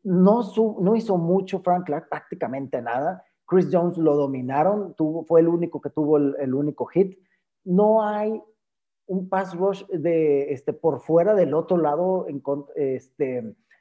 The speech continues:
del otro lado de Frank Clark. O sea, Frank Clark continuamente le están pegando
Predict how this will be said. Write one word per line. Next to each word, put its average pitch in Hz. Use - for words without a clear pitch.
del 139
otro 160
lado 165
de 139
Frank 143
Clark. 151
O -
sea, 135
Frank 175
Clark 175
continuamente 185
le 190
están 139
pegando 180